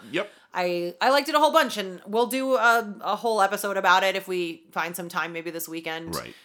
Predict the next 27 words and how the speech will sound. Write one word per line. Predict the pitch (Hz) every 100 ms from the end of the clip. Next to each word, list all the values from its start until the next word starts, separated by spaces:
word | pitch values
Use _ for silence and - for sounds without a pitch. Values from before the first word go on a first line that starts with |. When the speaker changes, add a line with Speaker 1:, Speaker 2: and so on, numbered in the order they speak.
| _ -
Speaker 1:
No | 175 110
Speaker 2:
Um, |
Speaker 1:
guarantees, | 110 110 107 - 98 90 90
but | 90 87 233
Speaker 2:
Yeah, | 247
no | 233 269
guarantees, | 277 254 247
but | 202 165
the | 214
Speaker 1:
um, |
Speaker 2:
plan | 220 208 208
is | 208
to, | 214
'cause | 202 196
I, |
like, | 185 190
took | 190 185
some | 196 185
notes | 170 170
afterward, | 160 - 170 165 165
and | 160
there | 165
are |
just | 175 185 -
some | 165
things | 160 156
that | 151 139